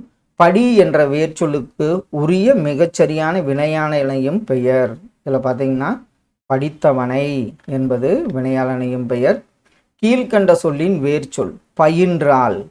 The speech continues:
இதற்கு ஆப்ஷன் என்னன்னு வரும்? பயில் என்பது சரியான வேர்ச்சொல். கிறித்துவ கம்பர் என அழைக்கப்படுபவர் எச் ஏ கிறிஸ்டின பிள்ளை என்பது சரியான ஒன்று. கீழ்காணும் தொடரில் இடம்பெறாத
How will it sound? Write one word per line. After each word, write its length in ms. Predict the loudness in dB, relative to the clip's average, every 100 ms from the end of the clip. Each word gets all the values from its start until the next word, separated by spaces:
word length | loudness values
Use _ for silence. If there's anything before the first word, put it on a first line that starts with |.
| _ -6
இதற்கு 320 | -2 0 2
ஆப்ஷன் 340 | 2 0 -8
என்னன்னு 280 | -6 -6 -4
வரும்? 420 | -2 0 -2 -4
பயில் 720 | 0 0 2 0 0 -2 -4 -6
என்பது 580 | -4 -2 -2 0 -2 -2
சரியான 540 | -4 -4 -2 -4 -4
வேர்ச்சொல். 580 | -4 -6 -8 -4 -2 -2 -8 _ _ _ _ _ _ -2
கிறித்துவ 480 | 0 0 0 0 0
கம்பர் 560 | 0 -2 2 2 2 -2 -10
என 300 | -6 -4 -2
அழைக்கப்படுபவர் 880 | 0 0 -2 0 2 2 0 0 -2 -6 -8
எச் 280 | -6 -4
ஏ 300 | -4 -2 -4 -8
கிறிஸ்டின 600 | -12 -12 -6 -4 -2 -4
பிள்ளை 380 | -4 0 0 0
என்பது 500 | -2 -2 -2 -2 -2
சரியான 560 | -6 -6 -4 -4 -4 -4
ஒன்று. 460 | -4 -2 -2 -4 _ _ _ _ _ _ _
கீழ்காணும் 640 | 0 0 0 0 2 0 0
தொடரில் 460 | 0 2 0 -2 -4
இடம்பெறாத 800 | -2 2 2 4 4 4 2 0